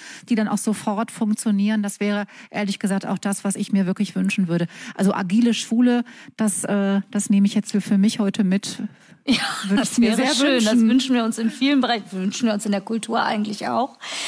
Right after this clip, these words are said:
Speaker 2: die ja auch abhängig ist von den Strukturen und gerade in den öffentlich geförderten Kultureinrichtungen. Du hast gerade Best Practice gesagt. Ich würde im Moment mal bei Good Practice anfangen. Wir würden gerne mal Good Practices ein bisschen sammeln,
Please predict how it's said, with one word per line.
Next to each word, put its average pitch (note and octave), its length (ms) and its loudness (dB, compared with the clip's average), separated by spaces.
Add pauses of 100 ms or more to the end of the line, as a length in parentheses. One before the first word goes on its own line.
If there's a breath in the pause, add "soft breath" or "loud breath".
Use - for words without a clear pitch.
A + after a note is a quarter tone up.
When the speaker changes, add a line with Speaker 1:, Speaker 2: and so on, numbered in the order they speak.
(280 loud breath)
Speaker 2:
die A3 60 -6
ja G#3+ 180 -2
auch - 140 -4
abhängig G#3 500 -2
ist - 240 -6
von G3 300 -2
den F#3+ 320 0 (360 loud breath)
Strukturen G3 460 -4
und F3+ 60 -2
gerade F#3+ 240 -2
in F#3+ 120 -2
den A#3 40 -4
öffentlich G#3 380 -4
geförderten F3+ 580 -8
Kultureinrichtungen. G3 1000 -6 (140)
Du A3+ 100 -4
hast A#3 160 -2
gerade A3+ 220 -4
Best G3+ 260 -6
Practice C4 360 -4
gesagt. A#3 280 -4
Ich - 200 -14
würde C4+ 180 2
im B3 140 0
Moment A#3 340 2
mal A#3+ 100 2
bei G#3 180 -2
Good G3 280 -6
Practice E3+ 500 -6
anfangen. G#3+ 640 0
Wir F#3 120 -2
würden G#3 220 -2
gerne F#3 300 0
mal F3 240 0
Good A#3+ 200 -4
Practices A#3+ 800 -6
ein G#3+ 100 0
bisschen G#3+ 380 0
sammeln, G3+ 580 0